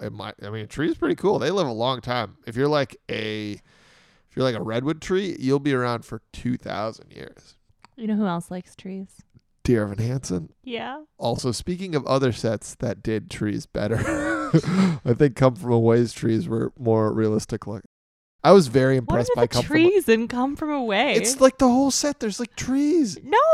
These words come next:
Speaker 2: they're, it's like an airplane hangar.
Speaker 1: No, there are trees everywhere in Come From Away.
Speaker 2: Are there really?
Speaker 1: Yeah, and, and they're huge. They're big. But also the fact that you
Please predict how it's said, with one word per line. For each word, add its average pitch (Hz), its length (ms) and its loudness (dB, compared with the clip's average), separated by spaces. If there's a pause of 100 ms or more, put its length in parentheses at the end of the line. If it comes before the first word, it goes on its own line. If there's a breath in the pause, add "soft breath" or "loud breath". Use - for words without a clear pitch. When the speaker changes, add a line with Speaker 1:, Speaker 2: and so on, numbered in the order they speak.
(120)
Speaker 2:
they're, 480 420 4
it's - 120 -6
like 466 180 0
an 453 220 -4
airplane 571 560 0
hangar. 240 640 -4 (140)
Speaker 1:
No, 110 420 -6 (100)
there 120 140 0
are 107 60 -2
trees 113 280 -6 (120)
everywhere 117 380 0
in 107 40 -10
Come - 180 -8
From 113 120 -10
Away. 104 280 -6
Speaker 2:
Are 277 140 -2 (140)
there 370 100 6 (140)
really? 220 320 4
Speaker 1:
Yeah, 165 320 2 (100)
and, 147 220 0 (120)
and 170 140 -4
they're 175 100 4
huge. 220 540 -2
They're 127 140 0
big. 190 320 2 (100)
But 160 160 4
also 160 400 2
the 120 140 -4
fact 143 340 -2 (280)
that 123 160 -2
you 131 200 2